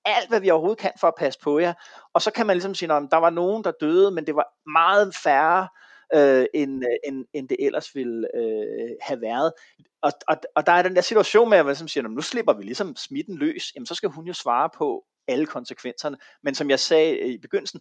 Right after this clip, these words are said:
så er det den situation, man er i, uanset hvilket af de to scenarier. Så det, vi gør nu med at sende børnene i skole, og når de her forhandlinger om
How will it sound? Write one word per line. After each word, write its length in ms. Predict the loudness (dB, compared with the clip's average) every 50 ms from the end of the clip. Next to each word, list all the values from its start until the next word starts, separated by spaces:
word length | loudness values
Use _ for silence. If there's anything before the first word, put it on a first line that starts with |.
| _ _
så 160 | -2 2 4 4
er 100 | 6 4
det 120 | 4 2
den 100 | 0 -2
situation, 420 | -4 -2 -2 -2 -2 -2 -4 -2
man 140 | -2 -2 -2
er 100 | 0 0
i, 120 | 0 -2 -2 -2
uanset 440 | 0 0 2 2 2 4 2 2 4
hvilket 240 | 4 2 2 2 2
af 60 | 0
de 80 | -2 -4
to 240 | -8 -6 -6 -6
scenarier. 460 | -6 -8 -4 -2 0 0 0 -2 -2 -4 _ _ _ _ _ -6
Så 100 | -4 0 4
det, 140 | 4 4 4
vi 80 | 2
gør 260 | 0 2 4 4 4
nu 160 | 4 2 0 -4
med 120 | -4 -4
at 80 | -4 -4
sende 200 | -6 -8 -4 0
børnene 300 | 2 2 4 2 0 -2
i 40 | -6
skole, 520 | -6 -6 -4 -4 -2 0 0 0 0 0 0
og 100 | -2 -4
når 160 | -6 -10 -10 -6
de 60 | -4
her 100 | -4 -4
forhandlinger 560 | -4 -6 -8 -8 -6 -6 -6 -8 -8 -6 -6
om 360 | -6 -6 -6 -6 -6 -8 -12